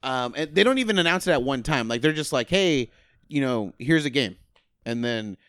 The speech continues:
like, uh, you know, a month, two months later, "Hey, you know, there's this Project Nina thing.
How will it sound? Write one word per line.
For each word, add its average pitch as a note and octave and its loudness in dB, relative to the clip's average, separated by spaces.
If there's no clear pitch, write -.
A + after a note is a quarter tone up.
like, A#2 0
uh, G#2+ -10
you B2 -6
know, A2 -6
a - -4
month, C#3+ -2
two D#3+ 0
months C#3+ -2
later, C3+ 2
"Hey, C#3+ 2
you B2+ -4
know, C3+ -2
there's B2+ 0
this C3 -10
Project D#3+ -2
Nina D3 0
thing. F3+ -4